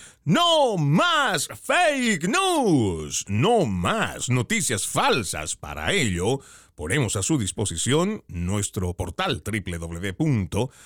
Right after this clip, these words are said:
americano media punto com, triple W punto americano media punto com,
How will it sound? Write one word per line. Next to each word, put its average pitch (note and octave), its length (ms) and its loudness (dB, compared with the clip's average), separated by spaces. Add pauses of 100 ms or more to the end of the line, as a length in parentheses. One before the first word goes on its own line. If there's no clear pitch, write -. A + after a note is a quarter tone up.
(140)
americano F2+ 580 -2
media F2+ 320 -2
punto E2+ 380 -6
com, D#3 460 -2
triple E2+ 380 -8
W E2 520 -4
punto G2 680 -2
americano F#2 840 -6
media F2 600 -6
punto G#3+ 760 -2
com, G#3+ 320 0